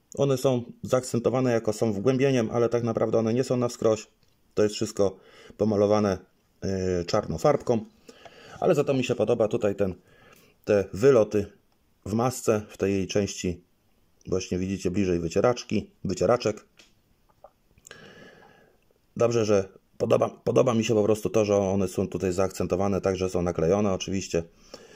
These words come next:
Yy, te, te kreski, te czarne linie, które właśnie imitują, bardzo dobrze zresztą imitują te właśnie, właśnie wyloty spod maski. To mi się podoba, jest to poprawnie wykonane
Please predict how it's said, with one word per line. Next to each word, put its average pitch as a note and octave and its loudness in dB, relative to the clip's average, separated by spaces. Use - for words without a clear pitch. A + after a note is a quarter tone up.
Yy, F2+ -2
te, F2+ 2
te F2 -2
kreski, G#2+ -2
te - -6
czarne F2 -2
linie, G2+ 0
które E2+ -2
właśnie E2+ -4
imitują, E2 0
bardzo F2+ 2
dobrze G2+ 2
zresztą F#2 -2
imitują F2 0
te E2 0
właśnie, E2 -4
właśnie E2+ -6
wyloty D#2+ 0
spod - -4
maski. F#2+ -4
To - 0
mi C#3+ 2
się - -2
podoba, F2 2
jest F2 -4
to F2 0
poprawnie F#2+ 0
wykonane F2+ -2